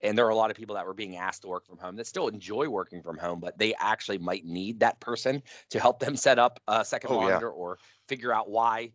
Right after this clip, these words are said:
Speaker 1: their mouse isn't working, or can we get a printer? I mean, let's face it, most people don't have commercial printers. And if you need to print something out to make your job easier, like,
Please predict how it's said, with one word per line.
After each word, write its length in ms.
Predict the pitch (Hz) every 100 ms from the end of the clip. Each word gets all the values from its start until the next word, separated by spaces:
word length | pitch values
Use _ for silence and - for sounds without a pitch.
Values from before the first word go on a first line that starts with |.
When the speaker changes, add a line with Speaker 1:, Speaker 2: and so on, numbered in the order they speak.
| -
Speaker 1:
their 160 | 120
mouse 320 | 113 104 110 110
isn't 180 | 104
working, 380 | 87 95 95 92
or 340 | 78 82 82 -
can 240 | - 113 107
we 260 | 104 98 -
get 160 | - 127
a 100 | 107
printer? 580 | 101 113 104 98 92 - -
I 80 | 92
mean, 140 | 85
let's 220 | 85 98
face 260 | - 82 -
it, 140 | -
most 200 | 95 98
people 200 | - 87
don't 200 | 87 82
have 200 | - 90
commercial 320 | - 82 -
printers. 400 | 82 82 76 76
And 80 | 76
if 100 | 76
you 80 | 78
need 280 | 80 87 78
to 60 |
print 220 | - 87 80
something 300 | - 85 80
out 180 | 78
to 60 | 76
make 180 | 80 -
your 80 | 78
job 300 | 82 76 76
easier, 400 | 73 73 69 71
like, 220 | 71 -